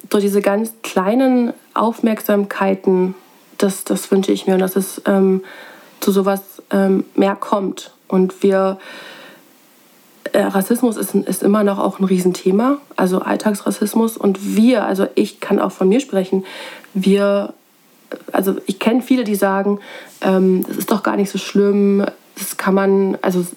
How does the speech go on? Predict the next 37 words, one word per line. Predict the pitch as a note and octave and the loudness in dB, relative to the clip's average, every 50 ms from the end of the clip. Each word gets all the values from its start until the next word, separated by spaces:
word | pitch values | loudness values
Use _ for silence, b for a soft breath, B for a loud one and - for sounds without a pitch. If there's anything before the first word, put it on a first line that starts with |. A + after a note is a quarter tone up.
| - _ _ - | -20 _ _ -6
ich, | - F#3+ - - - | -4 -4 -4 -8 -8
ich | - F3+ F3 | -6 -2 0
erleb | - F3+ F3+ G3+ A3 - | 2 2 2 2 2 0
das | - A3+ - | -4 -4 -4
kaum. | - - G#3+ G#3+ G#3+ G#3 G#3 | -4 -2 -2 0 0 0 0
Natürlich | G3+ F#3+ G3 - A#3 A#3+ A3+ - | 0 0 0 0 0 0 0 2
erlebst | G3 G3 F#3+ F#3 F#3 - | 2 2 2 0 0 -4
du's | F#3 F3+ - | -6 -6 -4
kaum, | - - F3 F3 F3 F3 F3+ - - | -4 -2 0 0 0 0 -2 -4 -2
weil | - F#3+ F#3 F#3 F#3+ G3 G#3 G#3 B B B B B B B B B _ | -2 0 0 2 0 0 -2 -6 B B B B B B B B B _
du | - G#3 G#3 A3 A#3+ C4 C4+ - - _ _ _ - - | 0 2 4 4 2 2 0 -4 -10 _ _ _ -6 -4
Hautfarbe | - F#3+ G3 - G#3 G3+ G3 F#3+ F3+ | -4 -4 -2 -4 -2 0 0 0 0
weiß | - - G#3 D4 - - - | 0 0 0 0 0 -4 -4
bist. | - E3+ - - - - - - | -2 -2 -2 -2 -6 -10 -4 -2
Also | - F3+ - F#3+ F#3 | -2 0 2 0 0
es | F#3 - | 0 -2
ist | - G3+ G3 - | -4 -4 -2 0
halt | - G3 F#3+ F#3 - B B B B B B B B B B B | 0 0 -2 -4 -8 B B B B B B B B B B B
bei | - G3+ | -4 -2
uns | - - G#3 G#3 - | 0 -2 -2 -2 -2
in | - G#3 | 0 0
den | G3+ F#3+ | 0 0
Köpfen | - G3+ G3 - G3+ G3 | 0 -4 -2 0 0 0
gar | G3 G3 | 2 0
nicht | G3 F#3+ | 0 0
so | F#3+ | -2
drin. | F#3 G3 G3+ A3+ A3+ G3+ | 0 0 2 2 2 2
Wir | G3 F#3+ F#3 | 2 2 2
werden | F#3+ F#3 | 2 2
da | G3 G3+ | 4 4
nicht, | G3 G3 G3 - - - - | 2 2 0 -2 -6 -4 0
damit | F#3 F3+ F#3+ F#3+ F#3+ | 2 2 2 2 2
nicht | - G#3 G3+ - - - - - | 0 -2 -2 -4 -10 -14 -14 -6
tagtäglich | - - F#3+ F#3+ - F#3+ F#3 - F#3+ - | -4 -4 -4 -2 -4 -2 -2 -2 -4 -2
konfrontiert. | - G3 F#3 F#3+ - F#3 F#3+ F#3+ - A#3+ A#3+ G3 - | -2 -2 -2 -2 -2 -2 -2 0 0 0 0 0 -2
Es | - - - | -8 -6 -4
gibt | G#3+ A3 - - | -4 -4 -4 -10